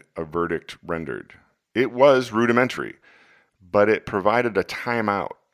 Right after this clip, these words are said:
so that hot tempers could cool off and vengeance could be stalled in order for justice to be carried out.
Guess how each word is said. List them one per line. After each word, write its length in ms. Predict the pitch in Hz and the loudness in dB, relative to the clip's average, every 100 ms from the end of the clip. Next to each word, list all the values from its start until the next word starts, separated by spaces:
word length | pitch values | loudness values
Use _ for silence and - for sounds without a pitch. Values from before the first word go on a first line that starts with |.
| _ | _
so 240 | - - 85 | -14 -6 -2
that 220 | 82 - | -2 -4
hot 320 | - 110 - | -6 -8 -6
tempers 480 | 113 95 85 73 - | -8 -6 -8 -8 -12
could 180 | - - | -20 -18
cool 320 | - 87 78 | -8 -6 -4
off 340 | 78 67 64 | -4 -6 -10
and 200 | 69 73 | -14 -14
vengeance 680 | 73 76 92 95 85 78 64 | -14 -4 -2 -2 -4 -8 -10
could 220 | - 82 | -16 -16
be 140 | 73 76 | -14 -14
stalled 500 | - 85 80 73 67 | -8 -4 -4 -4 -8
in 80 | 69 | -8
order 240 | 76 76 | -8 -8
for 160 | 73 73 | -10 -12
justice 580 | 76 71 - 71 - - | -8 -8 -10 -16 -16 -18
to 100 | 69 | -18
be 100 | 69 | -18
carried 380 | - 73 69 | -10 -10 -8
out. 260 | 67 62 | -8 -10